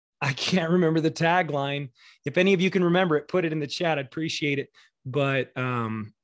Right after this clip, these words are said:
it's about getting ready for summer. It's about, you know, <laughs> getting your summer body on and all that good stuff. So, uh, join us for the April fourth group shred, um, because that's gonna be absolutely awesome as well. All right,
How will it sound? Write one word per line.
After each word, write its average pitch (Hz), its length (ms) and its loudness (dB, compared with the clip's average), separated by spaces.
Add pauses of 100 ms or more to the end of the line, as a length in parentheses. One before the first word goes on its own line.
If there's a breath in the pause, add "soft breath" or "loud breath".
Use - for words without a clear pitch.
(140)
it's 139 200 -6
about 123 320 -4
getting 123 260 -4
ready 117 180 -4
for - 120 -14
summer. 127 500 -6 (300)
It's - 100 -14
about, 120 360 -4
you 127 100 -4
know, 120 200 -4
<laughs> - 0 -
getting 143 280 -4
your 131 380 -6 (240 loud breath)
summer 147 280 0
body 143 380 4
on 143 300 -2
and 139 100 -6
all 135 120 -6
that 135 180 -4
good 131 160 -4
stuff. 139 380 -4
So, 123 420 -4 (560 loud breath)
uh, 120 220 -2
join 156 420 2
us 117 300 -6 (120)
for - 140 -6
the 120 200 -6
April 139 320 0
fourth 127 640 -4 (200)
group 123 420 -4 (180)
shred, 110 680 -6 (240)
um, 104 320 -4
because 104 260 -10
that's 117 240 -8
gonna 110 180 -8
be 104 300 -12
absolutely 107 680 -10
awesome 95 440 -12
as 92 120 -16
well. 85 280 -18 (440 loud breath)
All 185 140 6
right, 127 240 4